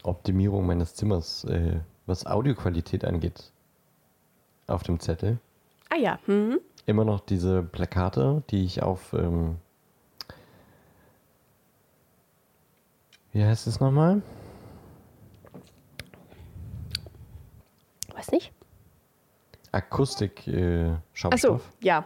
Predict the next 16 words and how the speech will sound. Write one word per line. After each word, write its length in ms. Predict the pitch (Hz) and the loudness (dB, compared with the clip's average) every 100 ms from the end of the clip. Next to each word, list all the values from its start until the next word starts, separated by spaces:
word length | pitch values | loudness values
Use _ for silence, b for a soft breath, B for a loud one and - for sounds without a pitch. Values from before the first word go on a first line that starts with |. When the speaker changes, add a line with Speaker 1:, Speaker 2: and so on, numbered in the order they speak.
| - | -2
Speaker 2:
Mhm. 240 | 190 262 | 0 0
Speaker 1:
packen 260 | - - 92 | 0 0 2
will 140 | 127 | 4
und 100 | 113 | 2
dann 140 | 92 92 | 2 2
noch 80 | |
so 80 | 87 | 2
einen 80 | 90 | 0
Rahmen 300 | 80 107 98 | 0 0 2
drum. 300 | 85 90 139 - b b b b b b b _ _ - | 0 0 -4 -8 b b b b b b b _ _ -4
Also 180 | 90 | 0
so 100 | 87 | 0
ein 60 | 90 | 0
bisschen 280 | 92 - 87 | 0 -2 0
Wanddeko 540 | 92 104 98 - 92 | 0 0 -2 0 -4
plus 500 | - - 117 - - | -2 -2 -2 -4 -16